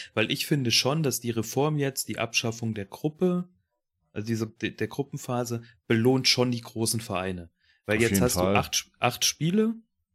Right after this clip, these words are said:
Speaker 1: Es reicht ja im Zweifel auch, wenn du vierundzwanzigster wirst, wenn du wirklich einen schwierigen
Speaker 2: Ja.
Speaker 1: Herbst hast oder sowas, ne? Weil dann bist du zumindest in den Playoffs.
Speaker 2: Musst du eine Runde mehr wie sonst machen im Prinzip.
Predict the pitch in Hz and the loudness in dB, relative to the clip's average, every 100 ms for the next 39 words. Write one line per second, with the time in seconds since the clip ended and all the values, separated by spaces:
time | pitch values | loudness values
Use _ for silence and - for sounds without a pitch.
0 | _ - 117 - 117 139 135 120 117 - | _ -4 -2 2 0 2 0 0 -2 0
1 | 113 123 127 117 113 110 - 131 117 - | 0 2 0 0 -2 -4 -2 -2 -2 0
2 | 120 160 190 - 165 160 185 190 - _ | -2 0 -4 0 0 2 -2 -4 -8 _
3 | 120 117 123 127 123 - 131 113 110 107 | 0 4 4 2 -4 -2 -2 2 4 6
4 | 95 - 165 - 156 156 156 170 196 - | 4 0 -2 -2 0 0 2 2 2 0
5 | 123 170 - - - _ 110 113 117 - | 0 0 -4 -16 -20 _ 2 4 2 2
6 | 113 - - 123 147 180 - 117 107 113 | 2 2 2 6 8 8 6 2 2 0
7 | 139 185 240 - _ _ - 98 139 127 | 0 0 0 -4 _ _ -4 0 4 8
8 | 135 135 120 120 110 110 110 98 98 98 | 10 12 10 10 10 8 8 6 6 4
9 | - 85 85 82 - 78 82 73 | 2 0 0 -4 -6 -8 -8 -10